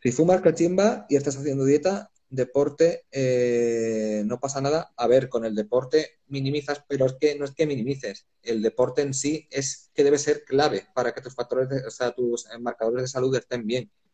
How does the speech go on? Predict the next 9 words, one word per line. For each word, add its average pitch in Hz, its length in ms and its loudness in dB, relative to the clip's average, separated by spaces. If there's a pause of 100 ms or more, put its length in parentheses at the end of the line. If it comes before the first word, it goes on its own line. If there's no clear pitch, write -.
(240)
Si 117 140 -2
fumas 131 240 2
cachimba, 139 540 0
sí - 300 -6
pasa. 123 400 -6 (540)
Pasa 120 200 0
que 120 100 -2
comprometes, 123 640 0
eh, 101 380 0